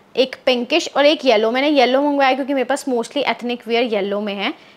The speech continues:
ये तीन सौ नौ रुपये की चप्पल है। आप एक बार देखो इसको, ये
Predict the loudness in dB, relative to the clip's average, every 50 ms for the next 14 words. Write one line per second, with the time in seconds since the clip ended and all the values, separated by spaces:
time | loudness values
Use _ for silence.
0 | _ -8 -8 -8 -2 0 2 2 4 2 2 4 4 4 4 6 6 6 6 6
1 | 4 2 0 0 0 -2 0 0 -2 -2 0 0 0 2 2 0 -2 -4 -12 -16
2 | _ _ -20 -20 -20 -14 -2 0 0 2 4 2 0 2 2 2 2 4 4 4
3 | 2 4 4 2 2 2 2 0 -2 0 0 0 0 -6 -10 -10 -10 -10 -10 -14
4 | -16 -18 -18 -18 -18 -16 -16 -16 -16 -16 -14 -14 -14 -14 -12 -12 -14 -14 -14 -8
5 | -6 -6